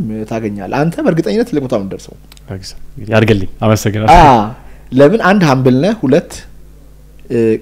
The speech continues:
Speaker 1: ባስኬት እንኳን ሲጫወት አይ ሲ አንተ ውስጥ የማሸነፍ ነገር ነው።
Speaker 2: አ።
Speaker 1: I can see፣ በቃ ትጥራለህ። እንዲህ ብዬ እንዲህ ስል አጠገቤ መታሃል።
Speaker 2: አ።
Speaker 1: I can see። ምክንያቱም doing one thing is doing ሌላ ነገር ማድረግ ነው። ስቲቭ ጆብስ የሚባል ሰውዬ የምታውቀው ከሆነ አላውቅም፣ የ-፣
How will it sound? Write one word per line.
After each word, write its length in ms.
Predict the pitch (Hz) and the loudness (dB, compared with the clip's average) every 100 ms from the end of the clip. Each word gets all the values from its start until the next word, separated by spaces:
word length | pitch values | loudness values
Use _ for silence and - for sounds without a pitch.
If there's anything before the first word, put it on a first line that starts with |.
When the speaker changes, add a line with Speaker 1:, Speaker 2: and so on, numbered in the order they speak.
| - | -4
Speaker 1:
ባስኬት 420 | 117 143 160 175 165 | 0 2 2 -2 -2
እንኳን 220 | 143 147 | 0 -2
ሲጫወት 440 | 127 - 151 185 | -2 -2 0 0
አይ 140 | - 127 | 0 -4
ሲ 120 | - 147 110 - - - - - - | -2 -2 -2 -4 -16 -20 -20 -20 -6
አንተ 160 | 131 131 | -2 2
ውስጥ 200 | 165 - | 2 4
የማሸነፍ 640 | 139 127 120 - 156 151 139 | 2 2 0 0 0 0 0
ነገር 280 | 117 113 107 | 0 2 0
ነው። 120 | 98 | -2
Speaker 2:
አ። 100 | 98 92 92 - - - - - | -4 -4 -8 -12 -20 -20 -6 -2
Speaker 1:
I 60 | |
can 200 | 135 170 | 0 0
see፣ 220 | 156 - 147 | -2 0 -2
በቃ 200 | 117 117 117 110 | -2 -2 -2 -2
ትጥራለህ። 560 | - - 185 113 90 - - - | -6 -2 2 2 0 -12 -20 -6
እንዲህ 200 | 156 170 | 2 4
ብዬ 140 | 190 190 | 6 6
እንዲህ 180 | 185 | 4
ስል 120 | 185 220 | 2 0
አጠገቤ 360 | - 143 156 160 | 2 4 6 6
መታሃል። 380 | 151 139 135 113 | 6 4 0 2
Speaker 2:
አ። 120 | 107 120 - 127 | 4 4 4 2
Speaker 1:
I 120 | 143 | 4
can 200 | 190 220 | 6 6
see። 160 | 196 151 | 4 2
ምክንያቱም 440 | 139 165 - - 370 - - - - - | 2 2 2 2 -4 -10 -20 -20 -20 -4
doing 260 | 131 208 202 | 4 4 6
one 180 | 165 175 | 4 4
thing 180 | 190 165 | 2 0
is 120 | 143 | 2
doing 260 | 127 156 143 - - - | 2 2 0 -8 -16 0
ሌላ 220 | 131 151 | 4 6
ነገር 220 | 143 123 120 | 6 4 4
ማድረግ 260 | 117 117 117 | 2 2 0
ነው። 160 | 107 104 | 0 -4
ስቲቭ 220 | - 139 | -2 0
ጆብስ 180 | 131 139 | 2 0
የሚባል 240 | 131 120 | 2 0
ሰውዬ 160 | 117 120 | 2 0
የምታውቀው 340 | 120 113 117 | 0 -4 -6
ከሆነ 160 | 120 131 | -4 -2
አላውቅም፣ 300 | 123 123 123 | -2 -2 -2
የ-፣ 280 | 117 117 | -2 -2